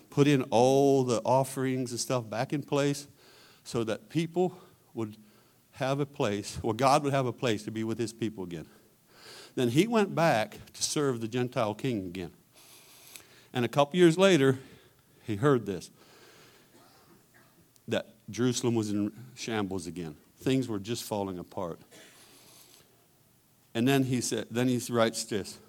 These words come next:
"When I arrived back in Jerusalem, I learned of," say the word, <laughs> "Elishab's <laughs> evil deed of providing Tobiah with a room in the courtyard of the temple of God.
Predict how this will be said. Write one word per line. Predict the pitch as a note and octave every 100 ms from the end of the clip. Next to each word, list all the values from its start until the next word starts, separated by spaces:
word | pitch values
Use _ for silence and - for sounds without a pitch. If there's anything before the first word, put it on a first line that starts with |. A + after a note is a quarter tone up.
| -
"When | A2 A2+
I | B2+ D#3
arrived | E3 C#3+ C3+ C3 G#2+
back | A#2 B2 C3+
in | B2+
Jerusalem, | A#2+ A#2 G2+ G2 G#2+
I | G#2
learned | G#2 A#2+ C#3 D3 D3 _ - _ _ _ _ _ -
of," | G2 G2 G2 - _ _ _ _ - - -
say | - F#2+
the | F2+
word, | E2+ D#2 - - - A#2 - -
<laughs> | - - - _ _ _
"Elishab's | B2 A#2 C#3 - C3 C3 C3+ - - - - - G#2 B2
<laughs> | A#2+ - - - - -
evil | D#3 F3 F3
deed | D3+ D3+ C3+
of |
providing | C3 C3 C3+ B2+
Tobiah | A#2+ B2 B2+ B2+ A2+
with | A2+ A#2 A#2+
a | A2
room | A2+ B2+ C#3 D3 C#3+ - - _ _ _
in | A#2+ A#2+
the |
courtyard | A#2 C#3 D#3 D3+ C#3+ C#3+
of |
the | A2+
temple | A2+ B2 B2
of | A2+
God. | A2+ F2 D#2